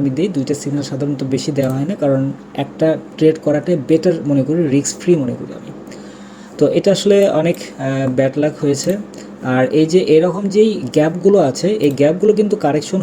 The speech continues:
হয়ে যায়। আমি এরকম গ্যাপ আমি দেখাই আপনাদেরকে, অতীতের কোনো গ্যাপ যদি এখানে আমার চোখে পড়ে, সাধারণত এরকম গ্যাপ সহজে দুই, চার, পাঁচ, ছয় মাস বা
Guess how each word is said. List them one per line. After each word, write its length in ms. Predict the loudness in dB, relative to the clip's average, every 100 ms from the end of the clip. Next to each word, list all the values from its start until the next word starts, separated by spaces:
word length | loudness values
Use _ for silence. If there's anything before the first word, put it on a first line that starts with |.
| 2
হয়ে 160 | 4 4
যায়। 140 | 0 -6 -16 -18 -18 -4
আমি 140 | -2 0 2
এরকম 220 | 2 0 2
গ্যাপ 180 | 2 2 -2
আমি 140 | -2 -2 -2
দেখাই 260 | -4 -2 -4 -4
আপনাদেরকে, 440 | -6 -6 -4 -4 -6 -8 -12 -6
অতীতের 320 | -4 -2 -2 0
কোনো 140 | 0 0 0
গ্যাপ 160 | -2 -2 -4
যদি 160 | -2 -2
এখানে 220 | 0 -2 0
আমার 140 | -4 -2
চোখে 200 | -2 0 2
পড়ে, 140 | 2 0
সাধারণত 300 | 0 0 2 2
এরকম 260 | 2 2 0 2
গ্যাপ 160 | 0 -2 -12 -18 -10 0
সহজে 300 | 2 4 4 4
দুই, 120 | 2 2
চার, 140 | -2 0
পাঁচ, 140 | -2 -2
ছয় 180 | -4 -2 0
মাস 160 | -2 -2
বা 80 | -2